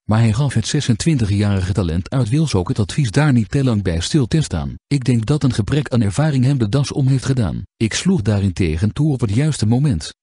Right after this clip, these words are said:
Daar werd ik ook wel toe gedwongen door hem. Lewis hoeft zich geen zorgen te maken over zichzelf. Ik kan het nu zeggen omdat ik ga stoppen, maar hij is echt een man om op te letten in de toekomst. Hij is fantastisch.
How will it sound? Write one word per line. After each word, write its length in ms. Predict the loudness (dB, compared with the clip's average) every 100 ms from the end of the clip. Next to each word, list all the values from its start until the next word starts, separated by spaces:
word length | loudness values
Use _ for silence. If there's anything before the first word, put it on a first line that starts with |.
| -4
Daar 320 | 2 2 4
werd 140 | 2
ik 120 | 0 0
ook 180 | 0
wel 140 | 0 0
toe 180 | 0 0
gedwongen 440 | 0 0 2 2
door 140 | 0
hem. 180 | -2 -4 -10 _
Lewis 540 | -2 2 2 0 0
hoeft 220 | 0 0
zich 160 | -2 -2
geen 200 | 0 0
zorgen 340 | 0 0 0
te 120 | 0 2
maken 340 | 2 0 0
over 220 | 0 0
zichzelf. 520 | -2 -2 -4 -4 -10 -6
Ik 140 | -2 0
kan 160 | 2
het 100 | 2
nu 160 | 2 2
zeggen 300 | 0 0 0
omdat 240 | 0 0
ik 100 | -2
ga 180 | -2 -2
stoppen, 500 | 0 -2 -2 -6 -8 _ _ 0
maar 100 | 2
hij 180 | 2
is 200 | 2 0
echt 240 | -2 -4 0
een 80 | 2
man 180 | 2
om 100 | 2
op 100 | 0
te 120 | 0 0
letten 260 | 2 0
in 100 | 0
de 100 | 0
toekomst. 580 | 0 -2 -2 -6 -8 -14 _
Hij 240 | 0 2
is 100 | 0
fantastisch. 720 | 0 -2 -2 -4 -6 -8 -10